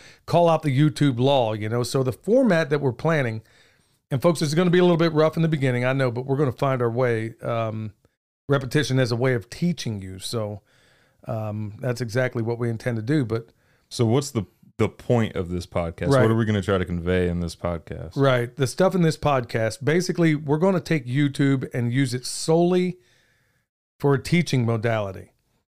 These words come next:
Speaker 1: where people can actually see it, you know, as, as close as you can get to three-dimensional. That's what we're gonna continue to do there. But in this podcast, we're gonna try to open up new avenues. We're not even gonna stick to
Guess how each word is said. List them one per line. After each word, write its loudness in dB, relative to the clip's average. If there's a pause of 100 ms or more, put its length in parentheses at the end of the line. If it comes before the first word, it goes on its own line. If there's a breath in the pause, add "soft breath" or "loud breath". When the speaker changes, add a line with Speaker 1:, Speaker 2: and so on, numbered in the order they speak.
(100)
Speaker 1:
where 4
people 2
can 2
actually 0
see -2
it, -8
you -2
know, 0
as, -6 (480 soft breath)
as 0 (180)
close 2
as 2
you 2
can 2
get 2
to -6
three-dimensional. 0
That's -2
what 0
we're 0
gonna 2
continue 0
to -2
do 0
there. -4
But -10
in 0
this 0
podcast, -2 (640 soft breath)
we're -2
gonna 4
try 4
to 0
open 2
up 0
new 4
avenues. 2
We're 2
not 4
even 4
gonna 2
stick 0
to 2